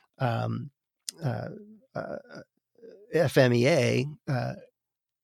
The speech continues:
as appropriate for the questions or challenge or task that you have in front of you.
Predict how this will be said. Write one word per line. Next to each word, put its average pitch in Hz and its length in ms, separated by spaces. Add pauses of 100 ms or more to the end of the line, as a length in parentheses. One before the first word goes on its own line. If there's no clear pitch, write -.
(360)
as 139 300
appropriate 131 680
for 143 460
the 127 100
questions 123 880
or 123 140
challenge 131 680
or 117 100
task 117 460
that 135 140
you 131 100
have 110 180
in 110 100
front 185 240
of 131 100
you. 117 140